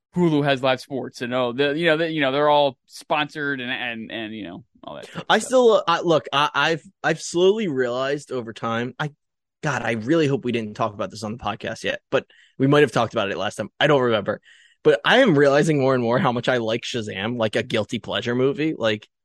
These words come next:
Speaker 2: and I
Speaker 1: Oh,
Speaker 2: know
Speaker 1: the,
Speaker 2: I already
Speaker 1: like
Speaker 2: talked about Shazam this episode, but, like, specifically what I'm gonna bring up is, uh, one of the things I like about that movie is the, when Billy's br-, uh, stepbrother, I forget his name, but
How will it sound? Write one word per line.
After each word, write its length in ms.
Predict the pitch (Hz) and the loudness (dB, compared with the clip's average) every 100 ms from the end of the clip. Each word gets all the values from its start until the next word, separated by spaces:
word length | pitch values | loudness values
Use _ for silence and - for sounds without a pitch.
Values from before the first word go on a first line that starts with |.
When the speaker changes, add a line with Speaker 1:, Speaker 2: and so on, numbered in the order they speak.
| _ _ | _ _
Speaker 2:
and 140 | 127 | 0
I 60 | 147 | 2
Speaker 1:
Oh, 60 | 151 | 4
Speaker 2:
know 100 | 151 | 4
Speaker 1:
the, 40 | |
Speaker 2:
I 80 | 147 | 2
already 160 | 143 | 2
Speaker 1:
like 60 | 127 | 0
Speaker 2:
talked 180 | 143 123 | -2 -6
about 160 | 131 | -6
Shazam 420 | - 113 123 113 107 | -6 -8 -4 -2 -2
this 140 | - | -4
episode, 360 | 113 - 127 110 | -6 -4 -4 -2
but, 140 | 110 | -4
like, 200 | 117 117 | -4 -4
specifically 640 | - 143 - 185 165 143 | -4 -2 2 2 4 4
what 100 | 131 | 2
I'm 100 | 127 | 0
gonna 140 | 127 120 | -2 -4
bring 240 | 113 123 | -4 -4
up 200 | 120 110 - | -2 -4 -4
is, 220 | 113 107 | -6 -2
uh, 220 | 120 113 - _ _ - | 0 -2 -4 _ _ -2
one 180 | 165 | 2
of 80 | 254 | 2
the 60 | 247 | 2
things 140 | 214 | 0
I 60 | 180 | 2
like 160 | 175 | 0
about 180 | 165 170 | -2 -6
that 120 | 180 | -6
movie 300 | 160 175 170 160 | -6 -6 -6 -4
is 300 | 170 175 139 | -2 -2 -4
the, 400 | 147 147 147 135 - _ _ _ _ _ _ - | -4 0 0 -2 -4 _ _ _ _ _ _ -20
when 480 | 139 160 165 165 147 _ _ 120 | -8 -4 -4 -6 -12 _ _ -6
Billy's 640 | 160 190 220 190 175 131 _ _ _ _ | -2 2 0 -2 -10 -14 _ _ _ _
br-, 260 | 120 135 147 | -16 -10 -4
uh, 220 | 135 127 107 - _ | -2 -2 -4 -12 _
stepbrother, 760 | - 170 - 127 113 113 127 - _ _ _ _ _ _ | -4 -2 -2 -2 -2 -2 -4 -6 _ _ _ _ _ _
I 280 | - 127 123 | -10 -8 -8
forget 280 | 113 127 127 | -6 -2 0
his 140 | 131 | -2
name, 420 | 120 113 107 107 - _ _ _ | -2 -2 -2 -6 -12 _ _ _
but 280 | 131 120 | -2 -2